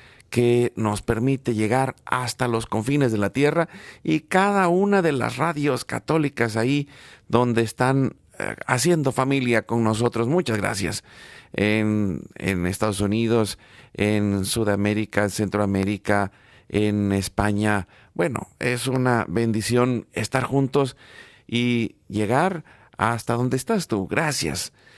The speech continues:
Gracias por, eh, este regalo, gracias a Dios.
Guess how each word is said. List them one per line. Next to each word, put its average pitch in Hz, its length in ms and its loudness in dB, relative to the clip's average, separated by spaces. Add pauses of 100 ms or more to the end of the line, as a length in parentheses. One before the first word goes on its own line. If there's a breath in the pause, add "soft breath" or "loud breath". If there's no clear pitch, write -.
(140)
Gracias 127 380 0
por, 131 480 -2
eh, 82 480 -6
este 117 460 -4
regalo, 120 500 -2
gracias 110 320 -4
a 107 80 -2
Dios. 143 300 -2